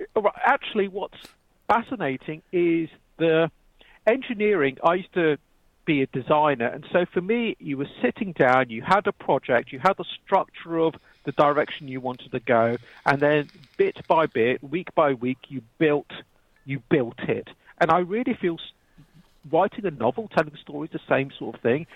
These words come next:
You've got the skeletal frame that's got to be strongly supported, otherwise it's just gonna collapse because the reader can pick holes and say, "Well, that makes no sense," and there's another vast plot hole. So, funnily enough, I think there's a, um,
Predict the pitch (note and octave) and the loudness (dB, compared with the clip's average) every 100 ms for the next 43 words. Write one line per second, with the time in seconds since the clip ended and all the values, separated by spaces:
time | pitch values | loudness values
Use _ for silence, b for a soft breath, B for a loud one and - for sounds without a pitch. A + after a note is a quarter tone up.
0 | B D#3 - D#3+ - - G3 G3+ - C#3+ | B -2 -2 -2 -4 2 2 2 -2 -8
1 | - - D3+ G#2 G#2 B2 - B B - | -2 4 4 4 -2 -8 -20 B B -10
2 | D3 D#3 - - F3 - - D3+ C#3 _ | 0 0 0 0 -2 -2 0 0 0 _
3 | - D3+ C#3+ C3+ - _ - - - D#3 | -2 0 0 -4 -8 _ -12 -8 -2 0
4 | E3 F3 E3 - D#3 F3+ F3 D3+ D3 C#3 | 0 -4 -4 0 0 2 2 4 4 4
5 | C#3 C#3 A#2 - - B2+ A#2 - C3+ C3+ | 4 2 -2 -6 -4 -4 -6 0 4 4
6 | - - D3+ D3 C3+ - B B D3+ C#3+ | 0 -10 -4 -2 -4 -8 B B -6 0
7 | D3 D3 - C3 - D3+ - B2+ B2+ A#2+ | 2 2 -2 -6 0 0 2 0 0 -2
8 | G#2 C#3 F3 - - - - A2 A#2+ - | 2 4 2 0 -4 -4 -10 -10 -6 0
9 | A#2+ C#3+ C3 C3 B2+ B2 C3 A2 A#2 A2+ | 0 0 -4 -2 -2 0 0 0 0 0
10 | B2 - A#2+ - C3 A2 B B - F#3 | -2 -2 -2 0 0 0 B B 0 2
11 | F#3 - - A3+ A#3+ A3 F3+ B2 A#2+ - | 2 -2 -2 -2 0 0 0 2 0 2
12 | G#3+ B3 G3+ G3 E3+ D3+ B B B - | 0 2 0 2 2 2 B B B 0
13 | D3+ C#3+ C#3+ C#3+ C#3+ D3 D3 C#3 | 2 4 4 4 4 4 2 0